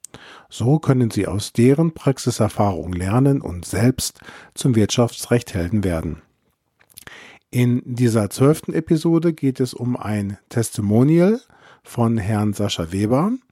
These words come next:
einem ehemaligen Studenten des Wirtschaftsrechts an der Hochschule Hof, der seine Erfahrungen aus dem Studium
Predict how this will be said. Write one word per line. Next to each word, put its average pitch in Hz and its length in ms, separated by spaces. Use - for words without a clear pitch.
einem 101 340
ehemaligen 127 720
Studenten 104 600
des - 200
Wirtschaftsrechts 110 720
an 120 140
der 101 140
Hochschule 107 440
Hof, 98 380
der 101 180
seine 98 320
Erfahrungen 151 800
aus 110 200
dem 92 140
Studium 170 680